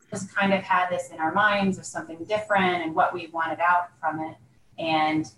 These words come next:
um, I think once we were able to find that unified idea and, and, you know, letting the restaurant kind of tell us what it wanted to be as well,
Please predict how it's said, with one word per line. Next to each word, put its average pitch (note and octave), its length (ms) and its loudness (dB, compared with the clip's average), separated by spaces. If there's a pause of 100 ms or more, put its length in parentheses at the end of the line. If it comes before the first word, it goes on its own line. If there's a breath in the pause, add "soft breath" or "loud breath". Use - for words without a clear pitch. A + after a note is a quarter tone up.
(100)
um, D#3 440 2 (320)
I F3 80 -2
think D#3+ 280 -6
once D#3+ 460 0 (160)
we E3 160 -8
were D#3+ 240 0
able E3 300 -4
to D#3 80 -4
find D#3+ 440 0
that D3+ 240 0 (140)
unified E3 680 2
idea D#3+ 760 0 (400)
and, D#3 640 2 (180)
and, D#3 460 0 (380)
you E3 120 -4
know, D#3 100 2
letting E3 540 2 (480)
the D#3 160 2
restaurant - 460 2
kind D#3+ 280 -4
of D#3+ 200 0 (260)
tell F#3 260 6
us F3+ 400 6
what E3 140 4
it C#3+ 140 -4
wanted F3 320 4
to D#3 80 -6
be D#3+ 220 -6
as D#3 160 -6
well, E3 540 6